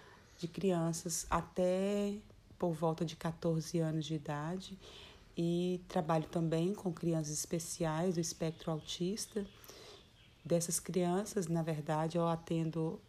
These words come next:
eh, não só crianças, mas até a idade adulta, porque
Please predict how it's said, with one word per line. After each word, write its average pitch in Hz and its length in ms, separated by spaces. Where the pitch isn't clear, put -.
eh, 151 300
não 190 160
só 180 220
crianças, 165 640
mas 165 200
até 190 380
a 202 60
idade 170 340
adulta, 185 480
porque 160 480